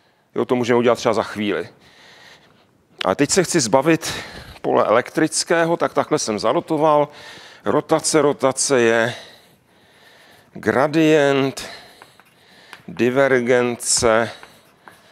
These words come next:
minus Laplace se rovná mí gamma rotace E je méně D B podle T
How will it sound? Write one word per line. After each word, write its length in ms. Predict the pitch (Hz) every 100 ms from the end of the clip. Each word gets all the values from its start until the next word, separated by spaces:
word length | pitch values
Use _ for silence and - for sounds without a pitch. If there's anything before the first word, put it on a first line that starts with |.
| - _ _ -
minus 960 | 107 117 123 120 120 90 82 - -
Laplace 1040 | 98 92 - 135 151 190 220 - - - - - _ _ _ _ _ _ _ _ _ _
se 260 | - - 120
rovná 680 | 120 127 127 135 143 165
mí 460 | 151 131 165 196 131
gamma 440 | 113 107 113 123
rotace 640 | 139 151 175 165 - 160 139
E 440 | 135 120 92 82 - - _ _ _ _ - - -
je 140 | - 98
méně 580 | 107 131 147 151 160 147
D 260 | 139 127
B 220 | 123 127
podle 380 | 120 107 95 82
T 840 | - 98 90 95 104 120 147 170